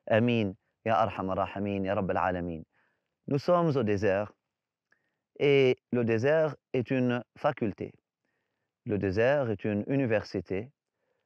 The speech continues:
Le désert est un univers. Le désert a cette particularité-là. Il avait toujours cette particula-, particularité de ressortir des sages, hein, de la faculté de silence,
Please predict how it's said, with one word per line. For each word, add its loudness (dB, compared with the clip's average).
Le -2
désert 2
est -4
un -4
univers. 0
Le -4
désert 2
a 2
cette -2
particularité-là. -2
Il -4
avait 0
toujours 0
cette -4
particula-, -8
particularité -4
de 2
ressortir 2
des 2
sages, 2
hein, 2
de -2
la 0
faculté 0
de 0
silence, 0